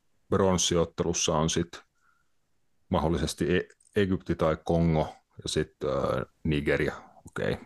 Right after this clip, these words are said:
Ihan, joo.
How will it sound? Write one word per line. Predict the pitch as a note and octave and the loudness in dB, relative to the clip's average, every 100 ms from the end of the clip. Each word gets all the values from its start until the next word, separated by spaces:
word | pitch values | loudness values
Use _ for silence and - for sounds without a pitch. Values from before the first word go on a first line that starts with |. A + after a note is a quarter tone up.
| - _ _ _ _ - | -18 _ _ _ _ -6
Ihan, | E2 G#2+ B2 - - - _ _ _ _ _ _ _ - - _ _ | 0 2 0 -2 -12 -20 _ _ _ _ _ _ _ -18 -18 _ _
joo. | G#2+ D#2+ | 2 2